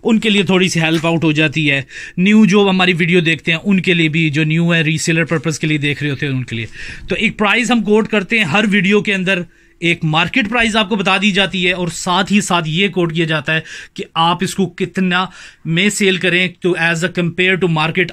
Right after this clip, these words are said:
आप सस्ते भी हों और अच्छे रीजनेबल प्राइस के अंदर आपका मार्जिन भी निकल आए।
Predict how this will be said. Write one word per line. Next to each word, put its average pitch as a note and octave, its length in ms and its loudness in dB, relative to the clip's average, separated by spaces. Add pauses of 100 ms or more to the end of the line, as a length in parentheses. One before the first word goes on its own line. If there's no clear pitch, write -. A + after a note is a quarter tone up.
आप D3+ 180 -4
सस्ते G3 520 -4
भी G#3 140 0
हों G3+ 260 2 (360)
और F3 380 2 (280)
अच्छे E3+ 440 0
रीजनेबल F3+ 640 0
प्राइस D#3 320 -2
के D#3+ 80 -4
अंदर D3+ 160 -2
आपका E3+ 300 -2
मार्जिन E3 540 0
भी C#3+ 80 -2
निकल G#2 280 -8
आए। F#2+ 100 -12